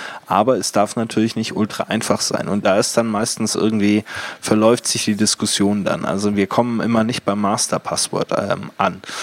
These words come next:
Deshalb, äh, endet meine Einrichtung dann immer von One Password im Grunde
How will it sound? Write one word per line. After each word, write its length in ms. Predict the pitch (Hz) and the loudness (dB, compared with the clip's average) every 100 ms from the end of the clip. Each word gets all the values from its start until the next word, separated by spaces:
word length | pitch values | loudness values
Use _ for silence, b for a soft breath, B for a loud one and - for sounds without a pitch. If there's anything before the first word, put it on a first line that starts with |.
| B B | B B
Deshalb, 440 | 95 - 101 - - | -2 2 2 0 -2
äh, 180 | 95 | 0
endet 420 | - - 123 117 - | 2 2 6 4 4
meine 320 | 101 104 95 | 0 0 0
Einrichtung 640 | 110 123 104 - - 101 | 0 2 2 -2 -2 -2
dann 160 | 95 101 | -2 -2
immer 380 | - 95 95 95 | -2 0 2 0
von 240 | - 104 | -2 -2
One 240 | 101 101 104 | 0 0 0
Password 480 | 101 - 101 104 | -2 0 -2 -2
im 160 | - 101 | -2 -2
Grunde 400 | 101 101 98 98 | 0 2 2 0